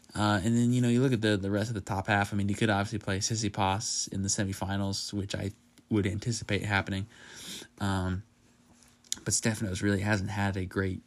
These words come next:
run of it at Wimbledon. We can talk about that later as well. Uh, you know, he could also play Rublev maybe in the quarterfinals. Uh, Rublev, not,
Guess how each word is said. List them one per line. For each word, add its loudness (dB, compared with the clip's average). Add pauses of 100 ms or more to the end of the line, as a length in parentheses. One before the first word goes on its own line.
run 0
of 0
it 0
at -2
Wimbledon. 2
We 0
can -2
talk -2
about -6
that -2
later 2
as -4
well. 0 (600)
Uh, 2
you 2
know, 2
he 2
could -4
also 4
play 0
Rublev 2
maybe 0
in -2
the -6
quarterfinals. -2 (120)
Uh, -6
Rublev, -4
not, 0